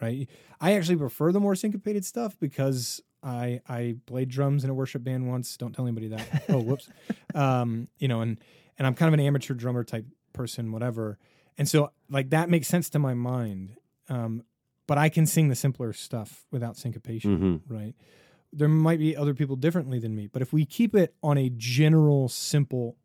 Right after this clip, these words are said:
Speaker 1: singable level,
Speaker 2: Mm-hmm.
Speaker 1: right, it's the whole congregation. Not
Speaker 2: Right.
Speaker 1: everybody there is a professional musician. Um, sometimes there aren't any musicians, right? But everybody can sing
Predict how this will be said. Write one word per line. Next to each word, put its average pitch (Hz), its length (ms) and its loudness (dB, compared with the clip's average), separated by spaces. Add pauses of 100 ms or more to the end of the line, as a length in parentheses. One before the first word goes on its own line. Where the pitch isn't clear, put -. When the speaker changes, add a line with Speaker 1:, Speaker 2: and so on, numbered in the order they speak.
Speaker 1:
singable 120 720 4
level, 95 380 -6
Speaker 2:
Mm-hmm. 101 320 4 (720)
Speaker 1:
right, 110 260 -2
it's - 180 -6
the 135 80 -2
whole 123 180 -2
congregation. 98 760 -10
Not 113 100 0
Speaker 2:
Right. 139 80 4
Speaker 1:
everybody 135 320 4
there 113 220 2
is 101 140 -2
a 98 60 -6
professional 104 500 -8
musician. 95 640 -8 (540)
Um, 101 180 -4
sometimes 123 460 0
there 120 240 -2 (120)
aren't 127 280 -4
any 104 200 -6
musicians, - 800 -16 (240)
right? 110 220 -4
But 117 80 0
everybody 131 360 4
can 92 360 -8
sing 113 800 0